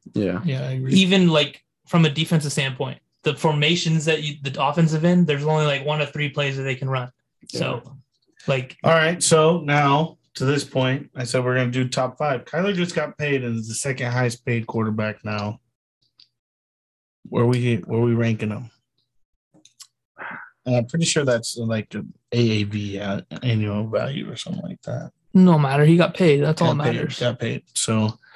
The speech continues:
Speaker 1: I
Speaker 2: Where,
Speaker 1: think he's
Speaker 2: where are we
Speaker 1: number
Speaker 2: sitting top
Speaker 1: five.
Speaker 2: five? 'Cause you, you do, is Kyler Murray a top five quarterback in this league?
Speaker 3: No.
Speaker 2: No?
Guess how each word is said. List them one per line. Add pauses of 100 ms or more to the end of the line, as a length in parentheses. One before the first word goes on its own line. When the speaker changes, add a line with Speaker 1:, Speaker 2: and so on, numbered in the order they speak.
(340)
Speaker 1:
I
Speaker 2:
Where,
Speaker 1:
think
he's
Speaker 2:
where
are
we
Speaker 1:
number
Speaker 2:
sitting
top
Speaker 1:
five.
Speaker 2:
five?
'Cause
you,
you
do, (100)
is
Kyler
Murray (1000)
a
top
five
quarterback
in
this
league? (1200)
Speaker 3:
No. (680)
Speaker 2:
No?